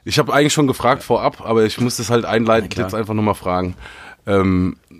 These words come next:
Speaker 2: Aber vorhin hab ich ja noch eine andere Antwort gegeben. Da war ich doch noch so, „Oh, das Wetter und so, Kopfweh.“ Guck mal, jetzt, jetzt ist schon besser.
Speaker 1: Okay, also ist, äh, hat sich das in den letzten zehn Minuten gedreht quasi, oder
Speaker 2: Ja,
Speaker 1: hast du
Speaker 2: ich
Speaker 1: vorhin gelogen?
Speaker 2: Nee, jetzt sind wir seit ein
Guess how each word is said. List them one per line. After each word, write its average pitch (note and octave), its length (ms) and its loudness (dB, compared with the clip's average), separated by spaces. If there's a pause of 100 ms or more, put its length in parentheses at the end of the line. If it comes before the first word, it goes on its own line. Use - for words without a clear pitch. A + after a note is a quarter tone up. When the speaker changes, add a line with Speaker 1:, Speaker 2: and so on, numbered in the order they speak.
Speaker 2:
Aber A#2 160 -2
vorhin C#3+ 200 0
hab C#3+ 80 0
ich C3+ 60 -4
ja C#3 60 0
noch B2 100 0
eine A#2+ 120 -2
andere A2+ 200 0
Antwort A2 260 -6
gegeben. F2+ 300 -8 (460)
Da F#2 100 -8
war F#2+ 100 2
ich F#2+ 60 -4
doch G2+ 100 -4
noch F#2+ 80 -2
so, - 120 -10
„Oh, G2 140 -6
das G2 180 -6
Wetter G#2+ 280 2
und G#2 100 0
so, G2 200 0
Kopfweh.“ G#2 640 -2 (560)
Guck - 120 -14
mal, G2+ 80 -2
jetzt, G2+ 380 -6
jetzt G#2 180 -8
ist A2+ 60 -14
schon G2+ 160 -4
besser. F#2+ 300 -6 (840)
Speaker 1:
Okay, B2 440 2
also G#2+ 220 0
ist, A2 480 -4
äh, G#2 260 -6
hat G#2+ 200 -4
sich B2+ 160 -6
das A2+ 200 -8
in - 120 -8
den A2 280 0
letzten A2+ 360 -6
zehn B2 180 0
Minuten A2+ 500 -2
gedreht G#2 540 -4
quasi, C#3 480 -2
oder A2 480 0
Speaker 2:
Ja, A2 140 -2
Speaker 1:
hast A2 100 -2
du A#2 40 -6
Speaker 2:
ich A#2 60 -10
Speaker 1:
vorhin B2+ 180 4
gelogen? F#2 440 0 (600)
Speaker 2:
Nee, C#3 180 2
jetzt C#3+ 120 -4
sind D3 120 -2
wir C3+ 420 -2
seit A#2 200 -4
ein - 40 -20